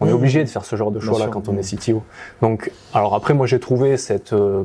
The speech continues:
Speaker 1: parade, là, c'est, cette petite,
Speaker 2: Mhm.
Speaker 1: euh, astuce, là, de la dette technique pour expliquer
Speaker 2: Mais
Speaker 1: ça.
Speaker 2: c'est bien, parce que tout, tout le monde peut s'y, euh, raccrocher
Speaker 1: Et
Speaker 2: aussi,
Speaker 1: ça,
Speaker 2: quoi.
Speaker 1: voilà,
Speaker 2: Mhm.
Speaker 1: en général, ça marche plutôt pas mal,
Speaker 2: D'accord.
Speaker 1: quoi.
Speaker 2: Et
Speaker 1: Après, sur, si je voulais revenir quand même sur
Speaker 2: Ouais,
Speaker 1: le
Speaker 2: bien
Speaker 1: choix
Speaker 2: sûr.
Speaker 1: des technos,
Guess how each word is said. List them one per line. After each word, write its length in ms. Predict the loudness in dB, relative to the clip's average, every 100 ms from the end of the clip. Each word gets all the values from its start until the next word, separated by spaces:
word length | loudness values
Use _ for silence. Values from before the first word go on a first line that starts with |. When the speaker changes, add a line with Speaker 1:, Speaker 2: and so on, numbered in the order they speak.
| 0
Speaker 1:
parade, 380 | 0 0 -2
là, 160 | -4 -6
c'est, 280 | -6 -4 -4
cette 180 | -8 -12
petite, 420 | -10 -4 2 2
Speaker 2:
Mhm. 80 | 4
Speaker 1:
euh, 60 | 2
astuce, 400 | 4 2 0 -2
là, 60 |
de 80 | 0
la 100 | 2
dette 220 | 2 0
technique 340 | -2 -2 -2 -2
pour 120 | -2
expliquer 340 | -2 -4 -2 0
Speaker 2:
Mais 40 | 0
Speaker 1:
ça. 60 |
Speaker 2:
c'est 60 | 2
bien, 120 | 2
parce 140 | 0 -2
que 80 |
tout, 140 | -4 -6
tout 140 | -4 0
le 60 |
monde 100 | 0
peut 120 | 0 -2
s'y, 300 | -2 0 2
euh, 380 | 2 2 2 0 -2
raccrocher 460 | -2 0 0 2
Speaker 1:
Et 20 |
Speaker 2:
aussi, 160 | 0 0
Speaker 1:
ça, 60 | -2 -2
Speaker 2:
quoi. 160 | -4 0
Speaker 1:
voilà, 180 | 0 0
Speaker 2:
Mhm. 120 | -2
Speaker 1:
en 20 |
général, 340 | 0 0 0 -2
ça 120 | -2
marche 200 | -6 -8
plutôt 220 | -6 -4
pas 120 | 2
mal, 100 | 2
Speaker 2:
D'accord. 180 | 2 -2
Speaker 1:
quoi. 120 | -4 -14 -20 -18 -14 -12 -10 0
Speaker 2:
Et 80 | 2
Speaker 1:
Après, 240 | 2 2 2
sur, 200 | 4 0
si 280 | -2 0 2
je 80 | 4
voulais 140 | 4
revenir 320 | 4 2 0
quand 80 | 2
même 120 | 0
sur 100 | 2
Speaker 2:
Ouais, 60 | 2
Speaker 1:
le 40 | 2
Speaker 2:
bien 80 |
Speaker 1:
choix 160 | 2 2
Speaker 2:
sûr. 40 |
Speaker 1:
des 100 | 2
technos, 420 | 2 -2 0 -2